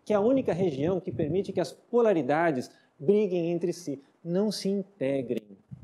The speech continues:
Isso pode ser observado no nosso próprio corpo físico, a gente vai ver isso quando a gente sai de Aquário para Peixes. Porque Aquário tá relacionado às pernas e, portanto, às colunas que erguem e verticalizam o homem.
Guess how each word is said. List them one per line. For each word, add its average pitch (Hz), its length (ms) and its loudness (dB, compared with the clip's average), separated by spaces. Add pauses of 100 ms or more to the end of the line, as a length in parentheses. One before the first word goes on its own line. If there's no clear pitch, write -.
(1600)
Isso 220 180 -4
pode 220 240 2
ser 214 60 2
observado 170 500 0
no 180 80 -2
nosso 180 220 -4
próprio 202 320 0
corpo 156 260 0
físico, 185 460 -2
a 151 40 0
gente 190 240 -2
vai 185 160 2
ver 180 140 0
isso 190 320 0
quando 175 180 -2
a 156 60 -2
gente 170 240 -2
sai 147 260 -2
de 135 80 -4
Aquário 175 520 -4
para 170 160 -4
Peixes. - 720 -12 (1300)
Porque 156 140 2
Aquário 196 500 2
tá - 140 -2
relacionado 139 680 -2
às 117 140 -4
pernas 170 480 0
e, 160 60 -4
portanto, 185 360 -2
às 185 120 -2
colunas 185 680 0
que - 200 -4
erguem 185 480 4
e 151 40 0
verticalizam 208 920 4
o 220 80 4
homem. 147 580 0